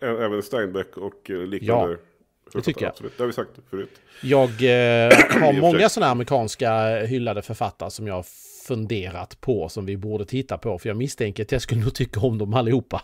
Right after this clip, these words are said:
Speaker 2: <laughs> Alltså,
Speaker 1: Mm.
Speaker 2: lite grann. Alltså, om inget annat så skulle jag nog gilla den här litterära, språkliga stilen. Eh, kanske sen kan ju vissa berättelser vara mer eller mindre intressanta, men
Speaker 1: Tänker
Speaker 2: eh,
Speaker 1: du, vi har ju Whitman till exempel, kanske, dikter?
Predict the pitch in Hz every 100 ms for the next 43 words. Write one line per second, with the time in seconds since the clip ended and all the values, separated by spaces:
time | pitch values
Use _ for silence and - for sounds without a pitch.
0 | - 185 - 185 - 175 - 180 170 139
1 | 139 95 110 - - 117 131 123 135 123
2 | 123 131 151 147 135 170 - - 139 139
3 | 127 120 120 107 110 101 101 113 110 104
4 | 95 98 - 113 110 113 90 80 92 120
5 | 302 - - 110 80 73 - 107 - 123
6 | 120 143 165 156 151 143 131 135 - 107
7 | 107 110 110 104 110 104 98 95 110 101
8 | - 80 90 90 _ _ _ - - _
9 | _ _ - 101 87 95 90 85 85 98
10 | 82 110 - 123 123 123 135 135 151 -
11 | 139 143 127 135 -